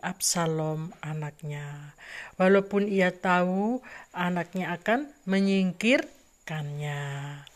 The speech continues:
Daud pun tidak tahu akan Absalom di dalam peperangan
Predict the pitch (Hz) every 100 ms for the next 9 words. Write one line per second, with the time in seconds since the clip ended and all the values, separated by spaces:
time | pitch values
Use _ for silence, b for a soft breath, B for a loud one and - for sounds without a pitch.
0 | B B B B B B B B - 208
1 | 240 240 277 285 277 254 208 196 - 226
2 | 220 226 240 247 262 262 _ _ - 202
3 | 196 202 196 185 - - 214 202 208 208
4 | 226 269 247 190 175 170 175 165 - 175
5 | - 175 170 170 175 185 226 240